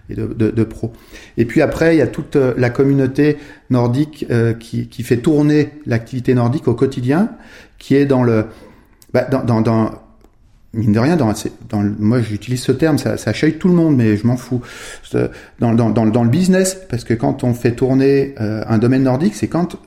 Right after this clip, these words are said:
la même chose que de faire tourner un domaine alpin.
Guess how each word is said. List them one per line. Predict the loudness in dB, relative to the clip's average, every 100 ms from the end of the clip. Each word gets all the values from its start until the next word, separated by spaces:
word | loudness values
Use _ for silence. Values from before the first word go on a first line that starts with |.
| -14 -2
la | 2
même | 2
chose | 0 0
que | 2 4 4
de | 2
faire | 0 0
tourner | -2 0 2
un |
domaine | 4 4 2
alpin. | 0 0 -4